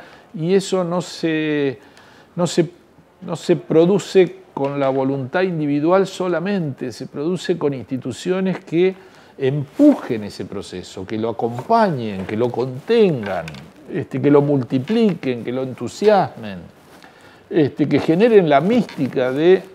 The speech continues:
este, de que es posible,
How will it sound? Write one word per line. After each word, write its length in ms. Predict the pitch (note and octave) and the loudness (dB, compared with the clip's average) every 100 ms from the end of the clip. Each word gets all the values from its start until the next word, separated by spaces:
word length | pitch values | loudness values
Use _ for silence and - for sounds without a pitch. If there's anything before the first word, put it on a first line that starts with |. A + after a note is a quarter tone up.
| - - - | -20 -20 -16
este, 1040 | F#3 D3+ C3+ A#2+ G2 - C#3+ B2 A2 G#2 - - - - - _ _ | -12 -8 -6 -6 -8 -2 0 2 0 -2 -6 -18 -20 -20 -20 _ _
de 180 | - C#3 | 0 4
que 120 | C#3 | 6
es 60 | F#3 | 6
posible, 760 | - F3 - F3+ C3 G#2+ G2+ | 6 4 6 6 6 2 -2